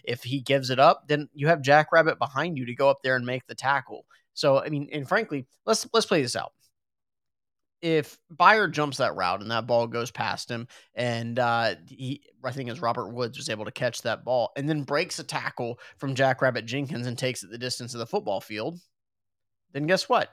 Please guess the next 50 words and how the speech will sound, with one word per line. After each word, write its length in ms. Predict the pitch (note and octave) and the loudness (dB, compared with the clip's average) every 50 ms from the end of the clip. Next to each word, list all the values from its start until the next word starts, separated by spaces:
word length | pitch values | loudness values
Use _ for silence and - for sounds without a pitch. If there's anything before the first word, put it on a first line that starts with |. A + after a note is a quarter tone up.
| _ _ _ _ _ _ _ _ _ _ _ _ - | _ _ _ _ _ _ _ _ _ _ _ _ 0
Everybody's 380 | - E3+ A#3 A#3+ C4 A#3+ A3+ - | 2 4 6 6 6 6 4 2
sitting 240 | - A3+ G3+ G3+ E3+ | -2 -4 -4 -4 -2
here 140 | D#3 E3+ D#3+ | -2 0 2
not 220 | D#3 D#3+ D3 - | 2 2 2 0
saying, 260 | - E3+ D3+ C#3 B2+ | -2 -2 -2 0 0
"What 160 | C3+ E3 D#3+ | 2 0 2
was, 180 | A#2+ D3 B2 A#2 | 2 0 -2 -2
uh, 200 | C3 - B2+ C3+ | -4 -4 -4 -4
Kevin 260 | - E3 E3 C#3 A#2+ A#2 | -2 -2 -4 -4 -4 -2
Byard 360 | A#2 B2 C3+ C#3 A#2+ A2 G#2 | 0 2 2 2 0 -2 -6
doing?" 200 | G#2 G#2+ A2 A#2 | -8 -8 -8 -8
They're 120 | A#2 A#2 | -10 -8
saying, 440 | - - C3 A#2+ A#2 A#2 A#2 G#2+ - | -8 -4 -4 -2 -2 -4 -4 -6 -4
"Oh, 140 | A2+ C3+ B2+ | -2 -2 -2
Jackrabbit 500 | B2+ C3 B2+ B2 - - B2 A#2 A2+ F#2 | 0 -2 -4 -4 -4 -4 -6 -6 -6 -10
Jenkins 440 | G#2+ B2 B2 A#2+ B2+ A#2+ A2 - A2+ | -12 -12 -14 -14 -14 -14 -14 -12 -10
missed 240 | A#2 A#2+ A2+ - | -10 -10 -10 -10
the 80 | - A2 | -12 -8
tackle 460 | - C3 A#2+ A#2+ A#2 - - A2 A2 | -4 0 0 0 0 0 -4 -10 -10
that 100 | - D#2 | -10 -10
gave 240 | C#2+ A2+ A2 G#2 G#2+ | -8 -8 -8 -6 -8
up 80 | G#2 - | -10 -10
the 80 | - | -10
touchdown." 560 | - - B2 A2+ - - - D#2 B1+ - - _ - - - - - - - | -8 -6 -6 -6 -6 -10 -14 -14 -16 -16 -18 _ -20 -20 -20 -20 -20 -20 -8
That's 260 | - D3 D#3 F#3 - A3+ | -2 2 2 2 2 0
what 80 | A3 | -6
I'm 100 | G#3 F#3 | -6 -6
saying. 360 | E3 - F3+ E3+ E3 D3 C3 | -6 -4 -2 -2 -2 -2 -4
And 260 | B2+ B2 B2 B2+ B2+ C3 | -6 -8 -8 -10 -8 -6
when 160 | C#3 C#3 C3 | -6 -4 -4
it 140 | B2 - - | -6 -8 -6
comes 280 | - D3+ D#3+ D#3+ D3 - | -6 -6 -4 -6 -8 -8
to 100 | D3+ C#3 | -10 -10
y-, 160 | B2 B2 G#2 - | -10 -10 -12 -10
everybody 420 | - C#3 D#3 F#3+ F#3 F3+ F#3 F#3 E3+ | -8 -8 -6 -4 -2 0 -2 -2 -2
doing 320 | C#3+ C#3 D#3+ D#3+ D3+ C#3 | -6 -4 -4 -4 -4 -4
their 140 | C3+ C3+ B2 | -4 -6 -8
job 360 | A#2+ - B2+ A#2 A#2+ A#2 A2+ - | -6 -2 0 0 0 0 0 -2
allows 480 | - A2+ A#2 A2+ A2+ B2 C#3 C#3+ B2+ - | -4 -4 0 0 2 2 2 0 0 0
guys 360 | C3 B2+ C3 B2+ B2 A#2+ - | 0 2 2 2 0 -4 -6
like 300 | A2 A#2+ C#3 C3+ - B2+ | -4 -4 -4 -4 -6 -6
Byard 460 | A#2 A2+ A2 A2 A2+ A2+ A2+ A#2 - | -4 -2 -2 -2 -2 -4 -6 -8 -8
to 200 | - C3+ A#2+ - - _ _ - | -6 -6 -6 -6 -6 _ _ -6
have 200 | - G3 G#3 G3+ | 0 0 0 0
a 60 | G3+ | 0
little 240 | F3+ F3 E3 D#3 C#3+ | -2 -2 -2 -2 -4
bit 220 | C3 C3 B2 - - | -6 -8 -8 -8 -8
and 200 | D#3+ C#3+ C3+ B2 | -10 -10 -10 -8
be 560 | C3+ E3 E3+ E3 E3 E3 D#3+ D#3 D#3 D3+ - _ | -8 -8 -8 -8 -8 -8 -8 -10 -10 -12 -14 _
playmakers, 640 | - - C3 A#2+ G#2+ G2+ F2 E2+ - - - - - | -6 -4 -4 -2 -2 -4 -8 -8 -10 -14 -18 -18 -18